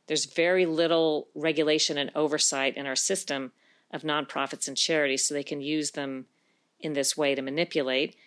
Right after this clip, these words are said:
There is the whole phenomenon of fact checkers like Snopes,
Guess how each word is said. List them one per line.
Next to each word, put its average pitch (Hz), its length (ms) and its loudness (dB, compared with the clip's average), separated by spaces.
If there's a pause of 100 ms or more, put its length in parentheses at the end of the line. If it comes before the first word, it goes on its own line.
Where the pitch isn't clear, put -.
(240)
There 160 300 2
is 165 880 2 (240)
the 156 120 -2
whole 196 240 2
phenomenon 170 840 0
of 131 100 0
fact - 460 -4
checkers 170 440 2
like 139 180 0
Snopes, 156 880 2